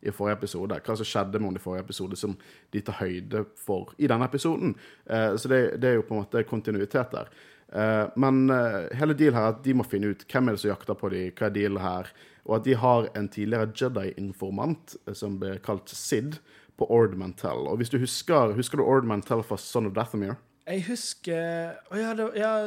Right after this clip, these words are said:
Speaker 2: tegneserien, eh,
Speaker 1: Mm.
Speaker 2: Son of Dathomir, ja. Stemmer det. Var det, de var på månen til Ord Mantell, kan det s-
Speaker 1: Nei, de, de var også faktisk på Ord Mantell.
Speaker 2: Ja, ok. Var det der de hadde
Speaker 1: En sånn stor slåsskamp mellom separatistene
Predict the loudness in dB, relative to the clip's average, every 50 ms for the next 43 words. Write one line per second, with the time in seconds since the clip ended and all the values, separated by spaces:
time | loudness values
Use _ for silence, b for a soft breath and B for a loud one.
0 | -2 -6 -6 -4 -2 -2 -2 -2 -2 -2 -4 -2 -2 -2 0 4 4 4 4 2
1 | 0 -4 -6 -8 -10 -10 -12 -12 -12 -10 -10 -10 -12 -14 -16 -16 -16 -14 -12 -10
2 | -10 -8 -8 -8 -10 -8 -4 0 2 2 2 2 0 -4 -8 -8 -6 -4 -4 -4
3 | -4 -2 0 0 0 0 0 0 -2 -4 -6 -8 -10 -10 -10 -10 -8 -6 -6 -6
4 | -6 -8 -8 -8 -6 -8 -8 -8 -8 -10 -10 -10 -10 -4 2 4 4 6 6 6
5 | 4 4 4 4 6 6 6 6 6 4 2 0 2 2 2 0 0 -4 -8 -10
6 | -10 -10 -2 2 2 4 4 2 0 -2 -4 -6 -8 -8 -8 -8 -10 -10 -12 _
7 | _ _ -12 -10 -10 -10 -10 -10 -12 -12 -14 -6 -4 -2 -2 -2 -2 -2 -2 -2
8 | -2 -2 -4 -4 -6 -8 -8 -8 -8 -8 -8 -10 -10 -10 -8 -8 -8 -8 -8 -8
9 | -6 -4 -4 -2 -4 -4 -2 -4 -4 -4 -6 -10 -16 _ _ _ _ _ _ _
10 | _ -10 -6 -4 -4 -4 -4 -4 -4 -4 -4 -6 -8 -8 -8 -8 -8 -8 -8 -10
11 | -10 -10 -12 b b b b b b b b b -10 -6 -4 -2 -2 -2 -2 0
12 | -2 -2 -2 -4 -6 -6 -4 -4 -4